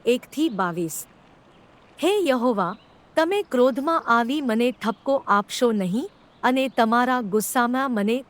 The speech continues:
તમે શિક્ષા કરશો નહીં. તમારા બાણોએ મને વીંધી નાખ્યો છે,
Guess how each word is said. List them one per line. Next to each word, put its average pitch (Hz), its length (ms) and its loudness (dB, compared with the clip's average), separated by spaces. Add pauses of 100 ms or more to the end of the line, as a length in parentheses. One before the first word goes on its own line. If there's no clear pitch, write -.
તમે 285 260 -2
શિક્ષા - 480 -4
કરશો 220 440 -2
નહીં. 180 340 -4 (920)
તમારા 359 440 0
બાણોએ 277 540 0
મને 240 360 0
વીંધી 226 480 -2
નાખ્યો 233 480 -2
છે, 196 300 -6